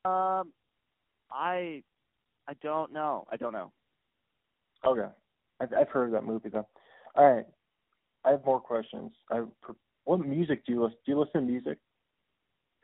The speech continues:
Speaker 1: Yes, absolutely. So, um, I listen to, um, a lot of, so I'll just start with my earlier influences. So my earlier influences were, like, a lot of, like, um, Foo Fighters,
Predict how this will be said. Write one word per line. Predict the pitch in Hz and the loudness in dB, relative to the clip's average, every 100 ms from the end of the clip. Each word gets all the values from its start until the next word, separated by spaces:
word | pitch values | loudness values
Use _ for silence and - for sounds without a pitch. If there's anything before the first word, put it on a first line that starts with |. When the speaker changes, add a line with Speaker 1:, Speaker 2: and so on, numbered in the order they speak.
| _ - | _ 0
Speaker 1:
Yes, | 147 151 - | 4 4 6
absolutely. | 135 - 139 135 127 113 101 - | 4 4 -2 -2 -2 -4 -6 -2
So, | 123 113 107 98 | 0 0 0 -2
um, | 117 110 104 92 - _ _ _ _ _ _ _ _ | 0 2 0 -4 -20 _ _ _ _ _ _ _ _
I | 113 143 | -2 0
listen | 160 160 - 156 156 151 - | 0 -6 -6 -10 -10 -12 -8
to, | 151 139 131 127 120 113 107 107 - 107 | -6 -2 0 0 0 0 0 0 -2 2
um, | 113 107 101 98 98 92 95 _ _ | 4 4 2 -2 -8 -12 -16 _ _
a | 113 | 0
lot | 113 117 117 - | 6 10 10 8
of, | 117 113 110 95 - | 0 2 2 -2 -6
so | 123 113 110 107 101 | -2 0 0 -2 -4
I'll | 135 | -6
just | 143 180 | -6 -6
start | 170 156 | -2 -2
with | 139 | -2
my | 127 98 | -6 -6
earlier | 98 98 101 95 | -6 -6 -4 -4
influences. | 104 110 120 120 - 135 135 _ _ _ | -6 -6 -8 -6 -4 -4 -4 _ _ _
So | 123 | 2
my | 120 113 | 6 6
earlier | 135 147 151 135 110 | 6 6 6 4 2
influences | 113 117 113 110 113 104 - | -2 -2 -2 -2 -4 -6 -2
were, | 107 104 | 2 6
like, | 101 95 | 6 4
a | 101 | 4
lot | 104 104 | 6 6
of, | 104 | 4
like, | 107 98 95 - - | 2 2 0 -4 -2
um, | 92 90 90 92 - | 0 0 -4 -8 -12
Foo | - 151 | -4 -2
Fighters, | - 143 143 143 139 139 127 | 6 8 8 2 0 -2 -6